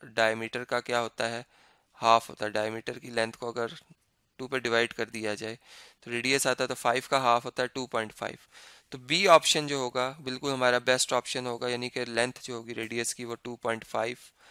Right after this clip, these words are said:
सेंटीमीटर होगी। नेक्स्ट पार्ट आपसे डिस्कस करता हूँ। जी, अ, पार्ट नंबर अगर टू को देखा जाए, इसमें लिखा हुआ है, "The angle in a segment greater than a semicircle is dash।"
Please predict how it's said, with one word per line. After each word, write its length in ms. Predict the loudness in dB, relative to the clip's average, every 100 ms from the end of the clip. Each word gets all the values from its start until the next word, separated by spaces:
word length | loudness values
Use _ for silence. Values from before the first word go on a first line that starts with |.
| -20 -20 _ _
सेंटीमीटर 800 | 0 4 4 4 -2 -2 -2 -4
होगी। 460 | -4 -12 -16 -20 -20 _ -20 -20 2
नेक्स्ट 280 | 4 6 8
पार्ट 200 | 10 10
आपसे 260 | 6 2
डिस्कस 340 | -2 -2 -2 -2
करता 300 | -2 0 -2
हूँ। 240 | -2 -8 -16 _ _ _ _ _ _ -2
जी, 300 | 0 0 -2 _ _ _ _ _ _ _ -4
अ, 300 | -2 0 -2 -6 -4 8
पार्ट 220 | 10 10
नंबर 220 | 4 2
अगर 280 | 4 2 0 _ _
टू 140 | -4
को 140 | 0 0
देखा 300 | -2 -6 -6
जाए, 280 | -4 -6 -8 _ _ _ -8 -4
इसमें 260 | -2 0 0
लिखा 220 | 2 4
हुआ 120 | 6
है, 20 |
"The 220 | 4 4
angle 500 | 2 2 2 0 -4
in 160 | -4 -2
a 160 | 0 0
segment 760 | 0 2 0 0 -8 -14 -4
greater 380 | 0 0 0 0
than 220 | 0 0
a 140 | 0 0
semicircle 920 | 0 2 0 -2 -2 -2 -2 -4 -6
is 300 | -4 -4 -6 _ _ _ _ _ 2
dash।" 500 | 2 2 -2 -4